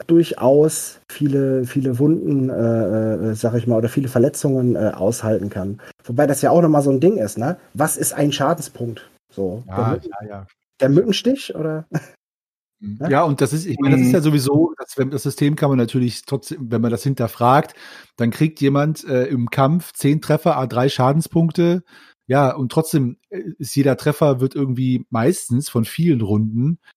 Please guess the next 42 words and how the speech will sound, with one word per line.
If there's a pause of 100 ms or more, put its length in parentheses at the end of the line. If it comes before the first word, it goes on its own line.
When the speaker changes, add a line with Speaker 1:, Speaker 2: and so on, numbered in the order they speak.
(340)
Speaker 2:
als
marginal
gespielt,
weil
man
sagt,
"Ach,
drei
Treffer,
drei
Treffer,
drei
Treffer."
Wenn
man
sich
aber
das
als
Gesamtmenge
überlegt,
ist
es
ja
ein
immenser
Verlust. (420)
Trotzdem
muss
ich
sagen,
dass
ich
mich
dabei
ertappe
oft,
wenn
ich
dann
im
Kampf,